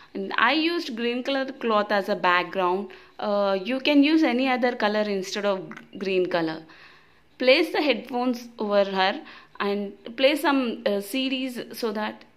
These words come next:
here comes our music lover. Idea number five is model.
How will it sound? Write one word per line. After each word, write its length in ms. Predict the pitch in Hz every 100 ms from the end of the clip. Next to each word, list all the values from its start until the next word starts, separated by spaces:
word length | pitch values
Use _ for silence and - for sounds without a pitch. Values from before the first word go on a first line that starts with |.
| _ _ _ _ _ -
here 380 | 208 214 220 226
comes 340 | 214 202 190
our 180 | 214 208
music 500 | 185 185 180 - -
lover. 280 | 170 175 185 - _ _ _ _ _ _ _ _ _ _ _ _ _ _ _ _ _ _ _ _ _ _ _ _ _ _ _ _ _ _ _ _ _ _ _ - -
Idea 340 | 220 294 349
number 300 | 349 330 277
five 320 | 269 233 202 190
is 320 | 190 190 - -
model. 440 | 190 185 180 170